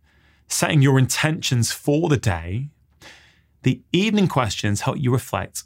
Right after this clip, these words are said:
and learn. Okay, there was a study conducted by the Harvard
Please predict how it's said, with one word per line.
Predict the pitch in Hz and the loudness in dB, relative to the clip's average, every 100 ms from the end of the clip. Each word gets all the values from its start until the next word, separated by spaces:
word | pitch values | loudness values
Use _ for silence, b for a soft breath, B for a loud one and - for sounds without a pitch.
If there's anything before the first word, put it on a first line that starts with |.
| - | -2
and | 117 117 | 0 0
learn. | 120 - 107 - _ - _ _ _ _ _ _ _ _ _ _ - | -4 -6 -10 -14 _ -20 _ _ _ _ _ _ _ _ _ _ -2
Okay, | 135 | 0
there | 135 | 2
was | 120 | 2
a | |
study | 123 - 208 180 110 113 | 0 0 2 2 2 0
conducted | - 123 147 165 - 113 | 2 4 4 0 -2 0
by | 120 117 | 0 0
the | 120 | 0
Harvard | - - 156 165 147 147 | -4 -2 0 2 2 0